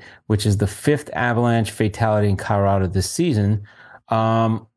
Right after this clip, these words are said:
so near, uh, Silverthorne, um, there was the fifth avalanche fatality of the season. Um, avalanche danger was rated, uh, moderate and on Wednesday,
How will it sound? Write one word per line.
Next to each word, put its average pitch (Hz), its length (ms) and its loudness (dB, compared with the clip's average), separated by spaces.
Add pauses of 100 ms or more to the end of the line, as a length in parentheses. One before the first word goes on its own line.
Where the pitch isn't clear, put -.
(600)
so 120 520 0
near, 135 720 0
uh, 113 320 0
Silverthorne, 123 1120 0 (480)
um, 101 680 0 (440)
there 113 180 0
was 107 240 2
the 107 200 2
fifth 139 420 -4
avalanche 117 480 0
fatality 107 680 0
of 101 120 0
the 101 60 0
season. 101 560 0 (400)
Um, 101 380 2
avalanche 117 540 0
danger 117 360 2
was 101 220 2
rated, 104 580 2 (380)
uh, 101 300 2
moderate 113 640 0 (180)
and 104 640 2
on 110 200 2
Wednesday, 101 640 0